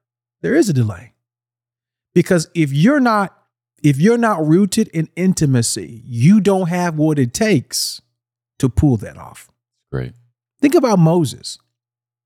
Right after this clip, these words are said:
Speaker 1: One of, Moses is one of, and I've heard you talk <laughs>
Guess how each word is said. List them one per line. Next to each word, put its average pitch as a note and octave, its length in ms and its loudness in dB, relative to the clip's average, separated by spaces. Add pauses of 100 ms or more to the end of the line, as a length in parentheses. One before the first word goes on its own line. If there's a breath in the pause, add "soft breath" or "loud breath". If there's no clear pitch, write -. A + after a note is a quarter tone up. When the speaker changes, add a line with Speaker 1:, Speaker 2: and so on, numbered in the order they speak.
(720 soft breath)
Speaker 1:
One F#3 200 4
of, G3+ 180 0 (340)
Moses G3 460 2
is D3 160 -4
one D#3+ 200 2
of, D3 80 0 (500)
and C3 160 -2
I've C#3 100 -4
heard D3 160 0
you D#3 60 -2
talk D3 220 -4
<laughs> B2+ 80 0